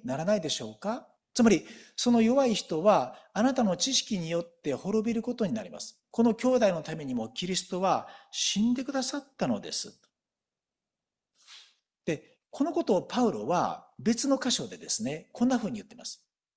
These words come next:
えー、ローマ人の手紙の十四章ですけれども、「あなたが持っている信仰は神の御前で自分の信仰として持っていなさい。自分が良いと認めていることで自分自身を裁かない人は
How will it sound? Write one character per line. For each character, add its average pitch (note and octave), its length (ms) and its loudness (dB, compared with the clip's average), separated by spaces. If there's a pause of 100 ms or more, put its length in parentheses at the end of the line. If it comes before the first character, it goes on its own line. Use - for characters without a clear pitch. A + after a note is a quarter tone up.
(100)
え G2 100 -16
ー、 - 40 -16
ロ F3 140 4
ー A#3+ 40 8
マ B3 120 8
人 C3 180 0
の A2+ 80 -8
手 - 80 -8
紙 G#2 220 -8
の G#2+ 120 -12
十 D3 200 -2
四 E3+ 160 0
章 G2 160 -4
で F2 60 -14
す - 80 -4
け - 80 -20
れ - 60 -20
ど - 80 -20
も、 C#3+ 320 -2 (1040)
「あ G3+ 80 4
な C#4+ 100 6
た C#4+ 120 8
が G#3+ 80 8
持 A3 100 8
っ B3+ 100 2
て G#3+ 140 4
い F3 40 6
る D#3+ 80 0
信 F3 260 0
仰 E3+ 280 0
は G3+ 320 0 (300)
神 D4+ 260 2
の G3+ 140 8
御 E3+ 120 -4
前 F3 260 4
で F3+ 180 4
自 F3+ 220 0
分 B3 200 6
の B3 120 8
信 C4 300 4
仰 B3+ 160 2
と F#3 100 0
し - 80 0
て C#3 80 -2
持 D#3 80 0
っ F3+ 80 -6
て - 100 -6
い B2 60 0
な A#2 100 -2
さ - 160 -2
い。 F2+ 140 -10 (720)
自 G3+ 140 6
分 B3+ 160 8
が B3 120 10
良 C#4+ 200 6
い C4 40 4
と A3 120 4
認 F#3+ 200 4
め A#3 140 6
て A3+ 120 4
い A3+ 40 6
る A3 80 2
こ A3 140 2
と F#3 120 0
で D3+ 100 0
自 F3+ 220 0
分 A3 200 4
自 A3 100 -2
身 A#3 300 2
を F#3+ 100 2
裁 G3 240 2
か A#3 100 0
な F#3 100 2
い D3+ 60 0
人 B2+ 260 -4
は F#3 320 2